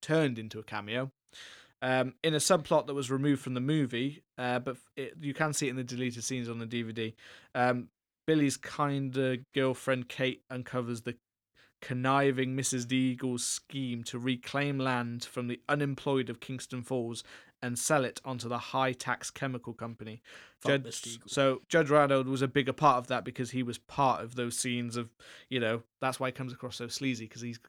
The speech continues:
Speaker 1: gonna make a big payday. And
Speaker 2: He's supposed to be
Speaker 1: in
Speaker 2: the
Speaker 1: some of his
Speaker 2: sleazy man.
Speaker 1: scenes, yeah, he,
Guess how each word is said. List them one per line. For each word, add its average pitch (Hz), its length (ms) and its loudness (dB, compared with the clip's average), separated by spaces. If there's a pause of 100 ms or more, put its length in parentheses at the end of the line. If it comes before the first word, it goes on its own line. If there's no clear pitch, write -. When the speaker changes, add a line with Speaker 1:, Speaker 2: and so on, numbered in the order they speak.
Speaker 1:
gonna 123 160 -4
make 120 180 -8
a 120 60 -8
big 123 320 -4
payday. 120 460 -2
And 113 80 -6
Speaker 2:
He's 151 140 2
supposed 160 460 2
to - 60 -12
be 127 80 -2
Speaker 1:
in 139 60 0
Speaker 2:
the 131 60 -4
Speaker 1:
some 160 160 4
of 139 80 2
his 135 140 4
Speaker 2:
sleazy - 220 2
man. 123 100 2
Speaker 1:
scenes, 110 120 -4
yeah, 117 160 4
he, 127 200 0